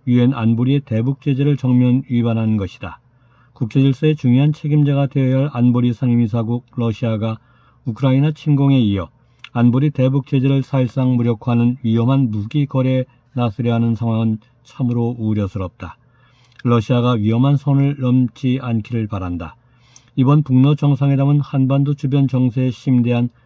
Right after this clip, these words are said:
지각 변동을 일으킬 분수령이다.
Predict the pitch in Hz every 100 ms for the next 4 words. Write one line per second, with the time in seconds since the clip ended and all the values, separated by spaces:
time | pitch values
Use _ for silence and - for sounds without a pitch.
0 | _ _ - 131 127 139 127 123 127 127
1 | 123 117 - 123 127 127 - 113 104 101
2 | 92 82 80